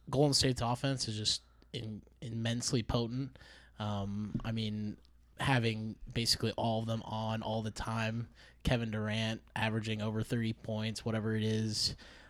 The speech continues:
um, Draymond Green obviously playing some stiff defense, but, uh, I mean, it, really, th-, the tough thing, the way I see this series going, even, even if,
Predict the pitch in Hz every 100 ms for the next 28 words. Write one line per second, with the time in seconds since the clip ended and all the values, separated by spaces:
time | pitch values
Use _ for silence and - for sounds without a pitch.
0 | - 104 107 101 - 208 - - - -
1 | - - - 120 113 113 110 117 113 107
2 | 107 - - 113 110 113 - 117 107 -
3 | 117 - 120 110 117 107 - 110 104 -
4 | - 107 104 - - - - - - -
5 | 120 113 107 160 160 151 117 - - 139
6 | 180 202 151 123 - 127 120 123 123 151
7 | 147 - 123 117 110 104 - 127 120 127
8 | 123 - 135 113 - 131 117 104 113 117
9 | 117 113 104 - - - - - - 143
10 | 165 180 160 151 - - - - - 170
11 | 185 156 139 120